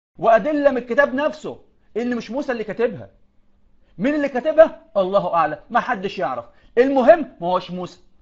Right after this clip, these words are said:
وقس على كده كل أسفار الكتاب المقدس باستثناء بولس. ليه بولس يعني؟ لأن بولس الوحيد.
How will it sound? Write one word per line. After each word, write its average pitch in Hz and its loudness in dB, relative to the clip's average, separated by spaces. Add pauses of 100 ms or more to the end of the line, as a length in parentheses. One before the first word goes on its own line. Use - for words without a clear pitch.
(720)
وقس 196 -4
على 226 2
كده 302 2 (120)
كل 320 6
أسفار 254 2
الكتاب 240 -6
المقدس 202 -6
باستثناء 277 0
بولس. 185 -2 (720)
ليه 269 0
بولس 285 6 (840)
يعني؟ 240 -2 (280)
لأن 226 0
بولس 294 2
الوحيد. 277 0